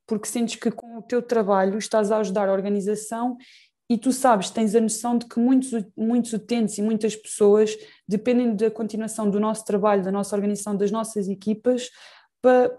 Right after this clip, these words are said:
para continuarem a sobreviver e pa-, pa-, pa-, para fazerem o seu dia-a-dia. Nós trabalhamos com idosos que se, que eu, que eu tenho noção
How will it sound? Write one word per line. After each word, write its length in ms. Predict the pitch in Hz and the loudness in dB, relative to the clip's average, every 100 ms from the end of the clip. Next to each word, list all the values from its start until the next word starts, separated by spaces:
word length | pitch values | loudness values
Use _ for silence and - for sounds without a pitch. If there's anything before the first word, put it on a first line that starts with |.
| - | -2
para 80 | 254 | 0
continuarem 520 | 254 254 262 262 262 | 0 2 2 2 0
a 40 | |
sobreviver 720 | 262 240 240 233 247 277 277 | -2 -4 -4 -2 -2 -2 -2
e 80 | 214 | -2
pa-, 280 | - 220 220 | -4 -4 -4
pa-, 380 | 220 214 - 226 | -4 -10 -6 -2
pa-, 180 | 233 220 | -2 -2
para 180 | - 214 | -4 -2
fazerem 320 | 233 233 233 | 0 2 0
o 40 | |
seu 180 | 233 233 | -2 -4
dia-a-dia. 500 | 208 226 220 214 269 | -2 0 0 -2 -2
Nós 140 | 214 202 | -2 -4
trabalhamos 460 | 208 214 220 214 | -4 -2 -2 -4
com 160 | - 214 | -6 -4
idosos 340 | 208 226 226 | 0 0 -2
que 80 | - | -8
se, 160 | - 233 | -10 -4
que 120 | 220 | 0
eu, 160 | 220 220 | -2 -2
que 100 | 226 | -2
eu 60 | |
tenho 220 | 220 226 | 0 0
noção 460 | 226 - 240 240 233 | 0 -4 -2 -2 -4